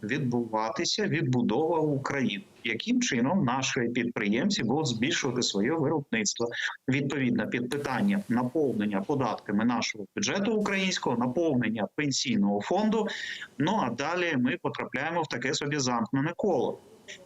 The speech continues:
І вже навіть при тих,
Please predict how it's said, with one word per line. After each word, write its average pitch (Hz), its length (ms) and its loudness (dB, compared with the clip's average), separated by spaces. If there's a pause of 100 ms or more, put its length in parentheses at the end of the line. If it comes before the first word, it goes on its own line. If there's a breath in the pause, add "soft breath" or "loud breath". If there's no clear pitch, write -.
(160)
І 139 380 0
вже 127 720 0
навіть 120 420 0
при 143 140 -2
тих, 147 540 -2